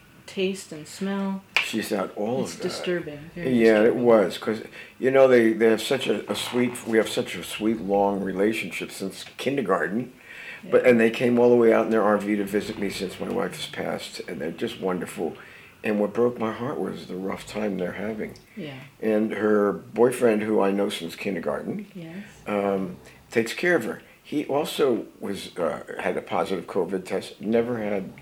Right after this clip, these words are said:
Speaker 2: anything but no
Speaker 1: Oh,
Speaker 2: symptoms.
Speaker 1: sort of an asymptomatic
Speaker 2: He
Speaker 1: version.
Speaker 2: took care of her, and he had just finished, um, taking care of his long, a wife we'd been with for many years who died of Alzheimer's.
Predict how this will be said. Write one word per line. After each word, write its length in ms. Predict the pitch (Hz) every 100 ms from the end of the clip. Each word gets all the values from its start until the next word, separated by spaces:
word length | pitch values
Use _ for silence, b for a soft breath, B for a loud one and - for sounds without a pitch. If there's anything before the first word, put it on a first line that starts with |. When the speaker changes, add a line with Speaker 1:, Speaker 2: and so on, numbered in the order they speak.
| -
Speaker 2:
anything 360 | 120 120 117
but 280 | 104 95 -
no 120 | 101
Speaker 1:
Oh, 20 | 104
Speaker 2:
symptoms. 460 | 120 185 180 -
Speaker 1:
sort 140 | 190 165
of 120 | 147
an 120 | 165
asymptomatic 680 | 165 - 156 156 156 151 143
Speaker 2:
He 220 | 95 123
Speaker 1:
version. 80 | 147
Speaker 2:
took 240 | - 127
care 340 | - 127 131 131
of 120 | 113
her, 360 | 92 87 95 - B B B B -
and 180 | 107
he 100 | 123
had 140 | 151 120
just 200 | 135 -
finished, 400 | 123 117 - - - -
um, 380 | 98 95 92 - _ _ -
taking 260 | 107 98
care 260 | 95 110 101
of 60 | 95
his 180 | 95
long, 320 | 92 92 95 -
a 60 | 90
wife 340 | 95 98 101
we'd 140 | 92
been 160 | 95 90
with 140 | 92
for 100 | -
many 240 | 85 87 95
years 280 | 90 87 98
who 80 |
died 300 | 92 85 87
of 60 | 92
Alzheimer's. 600 | 95 117 123 98 82 -